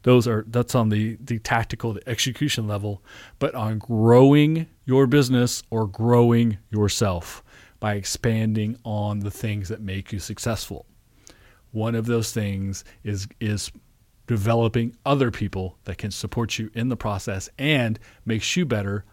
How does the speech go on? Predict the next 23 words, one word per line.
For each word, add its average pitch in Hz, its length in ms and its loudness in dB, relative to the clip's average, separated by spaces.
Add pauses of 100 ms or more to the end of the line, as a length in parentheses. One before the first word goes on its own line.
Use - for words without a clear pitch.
(300)
by 98 240 -2
supporting 90 480 -6
them. 98 340 -2
I 92 180 -10
will 101 320 -10
explain 107 580 -6
how 101 560 -4
and 131 440 4
<laughs> - 20 -4
why. 127 520 4 (1300)
Giving 175 520 6 (120)
back 104 680 -4 (600)
is 147 420 2
the 156 200 0
best, 143 640 -2
easiest, 135 680 -2 (120)
and 120 560 2 (920)
kind 127 200 0
of - 100 -12
easiest 127 440 2
to 120 100 4
define 107 640 0 (220)
way 117 640 2